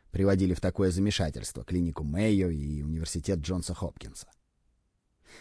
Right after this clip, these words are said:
Пока там не обнаружили, что они могут ввести человека в легкое гипнотическое состояние, и он сможет делать то же самое. Другими словами, инграммный банк управляет эндокринной системой, током жидкостей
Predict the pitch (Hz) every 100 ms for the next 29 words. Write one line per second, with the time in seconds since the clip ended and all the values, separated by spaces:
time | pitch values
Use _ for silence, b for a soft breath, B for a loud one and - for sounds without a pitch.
0 | b - 131 165 143 131 127 120 110 95
1 | 143 165 165 - 127 127 131 143 147 143
2 | 147 143 139 127 131 131 131 123 87 95
3 | 120 - 131 110 117 117 110 110 92 -
4 | 98 - - 131 175 226 214 147 120 143
5 | - 143 151 123 87 87 85 82 - -
6 | - - _ _ _ _ _ _ _ _
7 | _ _ _ _ B B B B B -
8 | 139 185 165 147 127 107 85 90 101 135
9 | 131 120 98 123 117 85 - - - 95
10 | 117 110 110 135 139 113 98 101 107 101
11 | 92 - 90 - 123 135 143 127 _ _
12 | _ _ - 117 104 92 - 120 - 127
13 | - 127 120